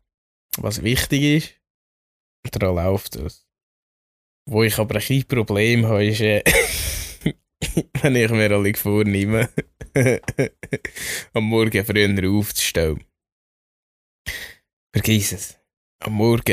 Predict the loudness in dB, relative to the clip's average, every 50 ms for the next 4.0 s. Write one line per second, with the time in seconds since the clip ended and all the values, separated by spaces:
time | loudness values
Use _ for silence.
0 | 2 2 2 0 -4 -4 -6 -4 -4 0 2 2 2 2 2 0 0 2 2 2
1 | 2 2 2 2 2 2 0 0 0 2 2 2 0 0 2 4 4 4 2 0
2 | -2 -6 -12 -14 -20 _ -20 _ -8 -6 -6 -2 0 0 2 2 2 2 2 2
3 | 4 4 4 4 2 2 0 0 0 -2 0 0 2 0 0 0 -2 -8 -8